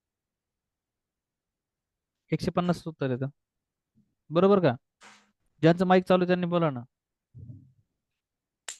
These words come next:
आता ज्यांचं चालू केलं होतं त्यांचं चालूच आहे आणखीन. जसं की मी विचारलं वेदांतला, वेदांतचं माईक चालू आहे, सोहमचं चालू आहे. योगिता,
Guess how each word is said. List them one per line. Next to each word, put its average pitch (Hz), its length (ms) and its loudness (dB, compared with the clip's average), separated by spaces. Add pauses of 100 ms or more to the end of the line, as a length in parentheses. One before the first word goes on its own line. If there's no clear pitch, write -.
(960)
आता 165 180 -2
ज्यांचं 170 240 2
चालू 165 240 2
केलं 170 200 -4
होतं 165 160 -4
त्यांचं 165 240 -2
चालूच 160 340 -2
आहे 151 60 -2
आणखीन. 143 640 -6 (260)
जसं 143 320 2
की 143 580 0 (560)
मी 139 100 -6
विचारलं 143 320 2
वेदांतला, 143 580 2
वेदांतचं 147 420 0
माईक 139 180 -6
चालू 127 240 -4
आहे, 123 240 -2
सोहमचं 147 500 -6
चालू 127 260 -4
आहे. 120 400 -6 (2250)
योगिता, 185 500 4